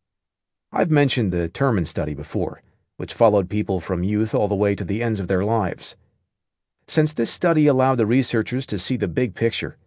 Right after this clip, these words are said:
what did they find in relation to hard work and a meaningful career?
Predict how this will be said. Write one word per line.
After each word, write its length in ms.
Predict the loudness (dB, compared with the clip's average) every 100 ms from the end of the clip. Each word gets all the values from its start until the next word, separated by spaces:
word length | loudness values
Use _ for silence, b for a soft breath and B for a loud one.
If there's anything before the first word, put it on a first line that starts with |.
| _ _ _ _ _ _
what 140 | -8 -4
did 100 | 0
they 120 | 0
find 380 | 2 2 4 4
in 120 | 2
relation 460 | 4 4 2 0
to 140 | -2 0
hard 220 | 2 2
work 340 | 2 2 0
and 100 | -4
a 60 | -4
meaningful 460 | -2 -2 -2 -2 -4
career? 480 | -2 2 2 0